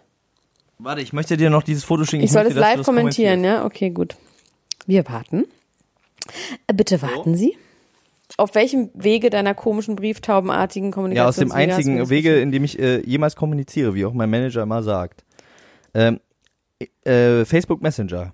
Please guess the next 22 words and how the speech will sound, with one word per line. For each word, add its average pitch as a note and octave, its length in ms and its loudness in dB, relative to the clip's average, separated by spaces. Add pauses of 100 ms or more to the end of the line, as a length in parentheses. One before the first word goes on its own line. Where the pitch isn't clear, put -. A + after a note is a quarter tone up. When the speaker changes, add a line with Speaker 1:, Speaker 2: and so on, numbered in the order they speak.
(120)
Speaker 1:
Schauen D3+ 260 -2
Sie C#3+ 80 -8
mal C#3+ 140 -4
bitte C#3 220 -4
da C3 140 0
rein. G#2 300 -4
Speaker 2:
Oh. G3 220 0 (880)
Warte G3 200 -8
mal. A3+ 200 -8
Speaker 1:
<laughs> A3+ 340 0 (1040)
Speaker 2:
Ich - 120 -8
muss G#3 100 0 (160)
mal A3 40 0 (100)
Speaker 1:
Hast - 0 -
Speaker 2:
kurz G#3 140 0
Speaker 1:
du D3 80 -4
Speaker 2:
gucken. G3 340 -10 (640)
Also G3+ 180 2
da G#3 80 4
liegt B3+ 300 -2 (160)
auf - 260 0 (100)
einem G#3 640 -2